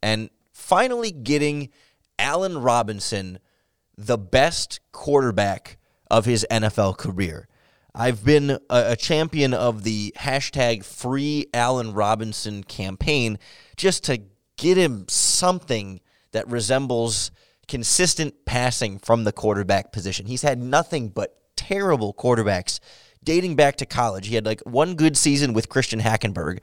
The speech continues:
who had a good season, but would not be considered a, a good quarterback in, in the long run. And then it's been, you know, the Jaguars and Bortles and, and that sort of carousel, and now, you know, Trubisky and Foles, and I think he had some K-, Chase Daniel in there. I mean, it has just been,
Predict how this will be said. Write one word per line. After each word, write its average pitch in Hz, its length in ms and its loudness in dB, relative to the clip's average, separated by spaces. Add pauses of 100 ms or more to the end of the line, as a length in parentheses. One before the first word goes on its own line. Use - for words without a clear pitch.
(340)
who 107 360 4 (420)
had 139 180 4
a 131 40 2
good 120 240 2
season, 175 400 2
but 120 200 4
would 135 160 0
not 135 180 6
be 120 100 -2
considered 110 520 0 (320)
a, 110 220 -2
a 113 40 2
good 107 320 -2
quarterback 139 720 2
in, 117 140 -6
in 110 140 -4
the 101 80 0
long 95 360 4
run. 101 240 2 (560)
And 139 120 0
then 160 120 2
it's 156 160 -2
been, 135 460 2 (380)
you 113 100 -10
know, 113 100 -4
the 101 100 -8
Jaguars 131 840 2
and 95 200 -8
Bortles 123 400 0
and, 104 220 -2
and 98 220 -8
that 127 240 -2
sort 139 200 -2
of 127 80 -6
carousel, 131 580 4
and 104 120 0
now, 104 220 4
you 101 120 0
know, 92 100 -2
Trubisky 123 600 2
and 85 120 -6
Foles, 123 560 6
and - 140 -6
I - 480 -20
think 101 140 -6
he 101 120 -2
had 104 180 0
some 87 180 -8
K-, - 180 -4
Chase - 300 4
Daniel 120 400 6
in 117 80 6
there. 117 120 6
I 117 40 6
mean, 117 160 2
it 135 80 4
has 127 140 0
just 131 220 0
been, 113 300 2